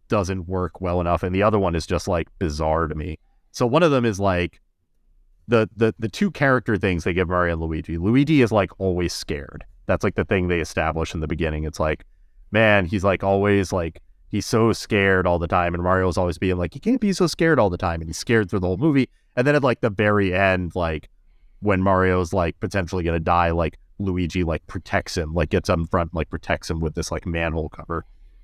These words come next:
And it's like, all right, like, it's like, I, like, they at least, like, laid that groundwork and then paid it off, but it was, like, kind of, like, a very, like, quick payoff that, like, felt like it was, like, that,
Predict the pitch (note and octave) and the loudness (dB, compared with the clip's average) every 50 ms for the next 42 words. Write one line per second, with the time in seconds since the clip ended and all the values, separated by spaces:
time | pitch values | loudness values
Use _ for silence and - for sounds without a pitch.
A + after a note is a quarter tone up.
0 | _ - A2 A2 A2 - A#2+ A2+ G#2+ G#2+ F#2+ - - _ _ _ _ _ _ _ | _ -2 0 0 2 2 4 4 4 2 0 -2 -8 _ _ _ _ _ _ _
1 | _ _ _ - - C#3+ D3 D3 B2+ G#2 F#2 F2+ F2+ F#2 G#2+ B2 B2 A#2 B2 - | _ _ _ -4 0 2 4 4 4 4 2 2 0 0 2 2 2 2 2 2
2 | C3 B2 A#2 - B2 B2+ B2+ - - C3 C3 C3 B2 - - _ _ _ _ - | 2 0 0 0 0 -2 -2 -2 -2 0 0 0 0 0 -4 _ _ _ _ -2
3 | C#3+ C#3+ D3+ D3 D3 E3 E3 - C#3+ C3 G#2+ F#2 - - G#2 G2+ F#2+ G2 G#2+ G2+ | 0 2 2 2 2 0 0 2 2 2 2 2 -2 -4 -2 0 0 0 0 0
4 | G2+ G#2 G2+ G2 G2 G2 G2 - _ _ _ _ - G#2 G2 F2+ F2+ F2+ F#2 F#2+ | 2 2 4 4 4 4 2 0 _ _ _ _ -4 -2 0 0 2 2 0 0
5 | G2 G2+ F#2+ G2 G2 F2 - F2+ E2+ E2 D#2+ D#2 - - G2 F2+ F2 E2+ E2 D#2+ | 2 2 2 2 2 0 0 -2 -2 -2 -4 -4 -4 -2 0 0 0 0 0 0
6 | D#2+ E2+ F#2+ F#2 - - G2 F2 F2+ E2+ F#2+ - F#2+ F2 E2+ D#2+ - - _ _ | 2 2 2 0 0 -2 -2 -2 -2 -2 -2 -2 0 0 -2 -2 -6 -12 _ _
7 | _ - - _ _ _ - - _ - - B2 A#2+ A2 F#2 G2+ F#2 F2 F#2+ F2 | _ -20 -20 _ _ _ -20 -20 _ -2 0 2 2 2 2 2 2 2 0 0
8 | D#2+ F#2+ F#2 F#2 F2+ F2 F2 E2+ E2+ E2+ D#2+ D#2+ D#2 - _ _ _ - - _ | 2 2 2 4 4 2 2 0 -2 -4 -6 -6 -8 -10 _ _ _ -20 -20 _
9 | _ - F2 D#2 D2 - _ _ - - - A2 F2 - - - - - - - | _ -2 0 0 0 -2 _ _ -10 -4 -2 -2 -2 -2 -4 -12 -20 -20 -20 -20
10 | - - - - - F#2+ E2+ E2 E2+ E2 D#2+ - - - E2+ D#2 F2 F2 D2+ - | -20 -20 -8 -4 -2 0 0 2 2 0 0 -2 -4 -4 -4 -2 -2 -4 -2 0
11 | - F2 E2+ D#2+ E2+ - F2 E2 D#2 - F#2 E2 D#2+ D#2+ - - _ - - - | 0 0 0 -2 -4 -4 -4 -4 -2 -2 -2 0 -2 -2 -6 -10 _ -20 -20 -20
12 | - - - - - _ - A2 A2 G#2+ | -20 -20 -20 -20 -8 _ 2 2 2 2